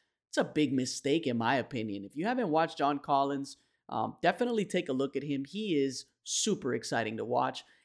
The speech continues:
And being alongside DeJounte Murray and Trae Young, the playmaking that's gonna be around John Collins, this team is gonna be scary. I think so, at least. You know, we talk about a big like Clint Capela, who's also gonna help protect the paint,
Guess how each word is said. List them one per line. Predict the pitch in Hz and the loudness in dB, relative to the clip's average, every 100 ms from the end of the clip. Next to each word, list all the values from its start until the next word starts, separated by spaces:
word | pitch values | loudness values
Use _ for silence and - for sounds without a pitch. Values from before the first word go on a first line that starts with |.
| - | -2
And | 143 131 127 - | 0 0 -2 0
being | 139 196 | 0 2
alongside | 220 170 180 - 185 185 | 0 0 -2 0 0 2
DeJounte | 156 123 117 131 147 160 165 165 _ _ | 0 0 0 -2 -2 -2 -2 -4 _ _
Murray | 117 123 127 160 170 - - | -4 -2 0 0 0 -6 -8
and | 127 143 202 208 | -6 -2 -2 -2
Trae | 220 226 220 | -2 0 0
Young, | 214 220 240 247 _ _ - | -2 -2 -4 -10 _ _ -10
the | - | -10
playmaking | - - 156 196 220 220 226 | -8 -2 0 2 0 0 0
that's | 170 - | -2 0
gonna | 143 131 | -2 0
be | 131 | 0
around | 110 123 165 | 2 2 0
John | 139 139 | 0 -2
Collins, | 139 117 131 185 226 - _ _ _ _ _ _ | 0 0 0 -2 -6 -10 _ _ _ _ _ _
this | - 170 - | -6 -4 2
team | 285 214 | 4 4
is | 147 | 4
gonna | 135 | 2
be | 107 - | 2 -2
scary. | - 120 113 64 - _ _ _ _ - | -4 0 0 0 -6 _ _ _ _ 4
I | 165 | 4
think | - 78 - | 4 -6 -6
so, | - 76 | -4 -4
at | - | -4
least. | 80 120 - - _ _ - | -8 -10 -12 -16 _ _ -4
You | 151 | 0
know, | 123 185 | 2 2
we | 151 | 2
talk | 151 127 139 | 2 2 2
about | 127 127 123 | 2 6 6
a | 117 | 4
big | 165 151 151 123 | 6 8 8 4
like | 110 - | -4 0
Clint | 160 127 | 0 0
Capela, | - - 185 175 170 160 | -2 2 4 6 4 2
who's | 143 | 2
also | 127 127 139 | 4 4 2
gonna | 131 120 | 0 0
help | 120 123 - | 2 2 2
protect | 127 - 117 - | -4 -2 -2 -4
the | - | -8
paint, | 185 190 180 | -2 0 0